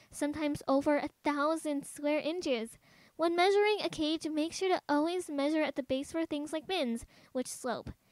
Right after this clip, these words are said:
The general consensus is to get the largest cage possible and enrich it as well as you can. Enrichment is a huge factor in keeping hamsters happy and enriched.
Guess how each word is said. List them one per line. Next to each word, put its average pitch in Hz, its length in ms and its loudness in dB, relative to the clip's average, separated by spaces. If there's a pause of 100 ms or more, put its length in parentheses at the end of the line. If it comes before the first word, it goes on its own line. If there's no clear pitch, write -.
(360)
The 302 100 2
general 339 400 2
consensus 311 640 -2
is 370 220 2
to 339 100 -4
get 339 200 -2
the 302 80 4
largest 285 440 2
cage 302 280 -4
possible 269 500 0 (320)
and 262 80 4
enrich 254 380 2
it 349 100 0
as 254 160 -2
well 277 160 4
as 302 80 2
you 330 80 2
can. 226 480 -2 (1200)
Enrichment 381 640 4
is 311 120 4
a 311 40 8
huge 339 340 0
factor 349 420 0
in 330 100 0
keeping 339 320 2
hamsters 294 440 0
happy 311 300 4
and 381 100 4
enriched. 359 500 2